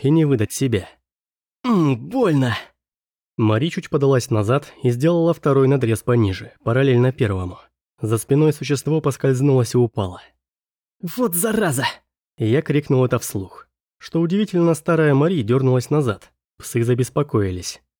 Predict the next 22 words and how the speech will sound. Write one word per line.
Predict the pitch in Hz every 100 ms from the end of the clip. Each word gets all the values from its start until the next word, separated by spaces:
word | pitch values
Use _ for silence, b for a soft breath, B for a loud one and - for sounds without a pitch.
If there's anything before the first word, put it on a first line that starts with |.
| _ _ -
Каким-то | 131 208 196 190
образом | 196 170 156 156
существо | 135 165 151 - 170
удержалось | 151 143 135 160 120
на | -
моей | 110 110
руке. | 104 113 - 107 - _ _ -
То |
ли | 135
укусило, | 123 - 123 170 147 131
то | -
ли | 151
лапками | 156 160 - 135
вцепилось, | 123 139 131 127 110 - _
сам | - - 135
не | 104
знаю, | 101 127 135 107
но | 107
больно | 117 151 131 113
было | 131 127
до | 127
невозможности. | 131 143 139 107 92 90 - -